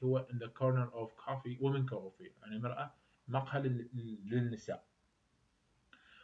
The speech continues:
وأمامها على منضدة، على منض-، على منضدة النصف زجاجة بيرة، نصف زجاجة بيرة، وتتصفح مجلة، تقرأ مجلة،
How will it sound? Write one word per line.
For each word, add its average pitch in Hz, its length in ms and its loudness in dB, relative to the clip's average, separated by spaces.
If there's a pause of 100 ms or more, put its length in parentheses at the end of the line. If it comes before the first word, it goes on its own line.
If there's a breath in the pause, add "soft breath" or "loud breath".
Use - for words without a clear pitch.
(280 soft breath)
وأمامها 190 960 10
على 165 480 10
منضدة، 160 680 6
على 143 400 8
منض-، 156 320 2
على 139 300 8
منضدة 147 420 6
النصف 143 380 2
زجاجة 135 540 6
بيرة، 113 460 -2
نصف 127 200 -4
زجاجة 104 500 -6 (100)
بيرة، - 280 -8 (320)
وتتصفح 170 840 4
مجلة، 123 440 4
تقرأ 135 360 -4
مجلة، 95 360 -6